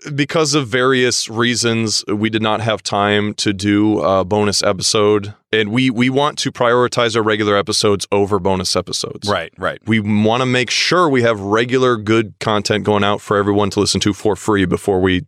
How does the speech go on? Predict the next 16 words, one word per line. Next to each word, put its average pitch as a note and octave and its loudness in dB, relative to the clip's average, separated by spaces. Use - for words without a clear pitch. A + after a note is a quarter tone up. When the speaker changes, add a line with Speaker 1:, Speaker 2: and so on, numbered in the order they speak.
Speaker 1:
do G2 0
Patreon F#2 -2
stuff. - -2
Speaker 2:
We F#2 -2
do. F2 -8
And A2 0
good C3 2
is A2 0
in G#2+ 2
quotation F2+ -2
marks, - -8
of - -18
course. - -8
Speaker 1:
Yes. - -2
<laughs> G3 -4
And, F#3+ -2